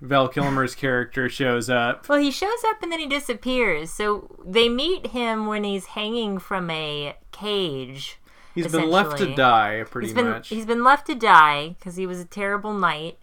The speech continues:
Speaker 2: and had no, uh, no honor or something.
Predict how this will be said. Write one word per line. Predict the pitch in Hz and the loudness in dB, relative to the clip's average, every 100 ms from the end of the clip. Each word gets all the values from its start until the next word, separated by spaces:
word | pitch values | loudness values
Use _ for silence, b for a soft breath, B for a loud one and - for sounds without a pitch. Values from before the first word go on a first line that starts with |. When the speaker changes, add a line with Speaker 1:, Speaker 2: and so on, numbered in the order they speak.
| - | -8
Speaker 2:
and | 165 160 160 160 - - | -6 -4 -6 -10 -14 -12
had | 160 165 160 151 - - - | -4 -4 -4 -10 -20 -20 -8
no, | 196 202 202 202 202 196 | -4 0 2 4 4 4
uh, | 190 185 180 180 175 175 - | 2 4 2 0 -2 -6 -6
no | 196 196 | -4 -2
honor | - 160 156 151 165 - | 2 2 2 -2 -6 -6
or | 165 | -8
something. | 180 175 170 147 143 165 | -4 -6 -4 -10 -8 -12